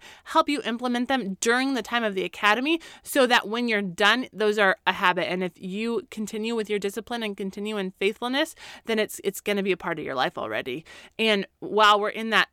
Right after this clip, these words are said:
that group process, you're gonna be surrounded by other people that are trying to choose that same thing. And so when we do it together, gosh, it's so much easier.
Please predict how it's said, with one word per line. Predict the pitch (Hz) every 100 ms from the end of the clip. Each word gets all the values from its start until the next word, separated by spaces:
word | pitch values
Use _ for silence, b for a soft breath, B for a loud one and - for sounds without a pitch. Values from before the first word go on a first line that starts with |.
| _ _
that | 151 185 -
group | 220 220
process, | - 277 370 220 214
you're |
gonna | 202 208
be | 196
surrounded | - 214 202 208 226 208
by | -
other | 208 226
people | 220 202 190
that | 185
are | 180
trying | - 226 208
to |
choose | 175 - - 233 214
that | 185
same | - 196 196
thing. | 185 170 160
And | 180
so | 190
when | 185 196
we | 196
do | 220
it | 240
together, | 233 196 196 226 208
gosh, | - 202 180 -
it's | -
so | - 208
much | 185 175
easier. | 165 160 160 156